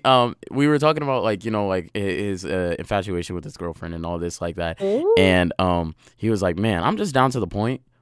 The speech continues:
Speaker 1: where, like," he was like, "Dude, I'm not even straight anymore." I was like, "What?"
Speaker 2: <laughs>
Speaker 1: And I was like, "What is, like, what do you mean?" And his girlfriend's name is Sav.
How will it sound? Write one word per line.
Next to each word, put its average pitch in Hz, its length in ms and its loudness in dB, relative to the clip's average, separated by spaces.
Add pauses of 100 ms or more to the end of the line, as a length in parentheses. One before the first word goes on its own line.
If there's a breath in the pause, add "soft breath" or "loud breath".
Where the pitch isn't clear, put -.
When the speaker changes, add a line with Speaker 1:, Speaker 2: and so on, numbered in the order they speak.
Speaker 1:
where, 101 300 2
like," 90 440 -2
he - 160 -8
was 117 100 -2
like, 92 160 -2
"Dude, 117 140 2
I'm 135 100 0
not 180 120 2
even 98 140 0
straight 98 360 0
anymore." 82 420 -4
I 113 60 0
was 110 100 0
like, 87 120 0
"What?" 110 320 2 (180 loud breath)
Speaker 2:
<laughs> - 180 -10
Speaker 1:
And 104 380 6
I 110 80 6
was 113 120 4
like, 101 140 2
"What 110 120 2
is, 104 100 -2
like, 98 180 0
what 104 80 -2
do 92 60 0
you 85 60 -4
mean?" 95 380 0
And 90 280 -2 (300 soft breath)
his 110 140 -4
girlfriend's 139 320 2
name 131 140 0
is 92 80 -4
Sav. 87 540 0